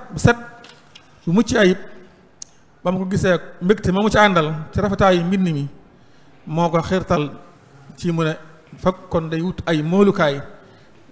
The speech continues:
jënd ay machine ngir ñu ñëw fii, andi ko fii ci barab bi nga xam ne ci la doon liggéeyee, euh, muy ci këram, di fa móol xasaayid yi,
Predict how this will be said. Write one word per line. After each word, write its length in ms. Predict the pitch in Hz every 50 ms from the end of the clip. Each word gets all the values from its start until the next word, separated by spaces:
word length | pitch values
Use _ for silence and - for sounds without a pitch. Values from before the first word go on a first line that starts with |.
| - _ _ - 139
jënd 260 | 131 160 180 180 170 -
ay 140 | - 170 160
machine 420 | 156 170 170 - 175 156 151 151 151 - -
ngir 220 | 175 156 151 151 139 139 147 -
ñu 220 | 156 143 135 147
ñëw 160 | 143 139 143 131
fii, 320 | - - 180 175 190 175 - - _ _ - _ _ _ _ _ _ _ _ _ - _ _ _ _ _
andi 240 | - 180 190 180 170
ko 80 | - 160
fii 260 | - 202 208 208 202
ci 220 | - - - -
barab 260 | 160 165 180 175 151 139
bi 80 | 170
nga 100 | 196 202
xam 120 | 185 202 196
ne 60 | 185
ci 80 | - 180
la 80 | 175
doon 280 | 170 170 160 156 156 151 - -
liggéeyee, 500 | 156 175 165 170 165 160 147 156 175 175 - - - - - _ _ _ _ _ _ _ _ _ -
euh, 340 | 151 151 151 151 156 151 151 - - - - - - -
muy 140 | 151 156 143
ci 80 | - 180
këram, 300 | - 196 175 165 170 - - - - - - _ _ -
di 100 | - 131
fa 100 | - 156
móol 280 | 143 147 147 143 139 139
xasaayid 360 | 151 139 139 127 120 117 104
yi, 80 | 101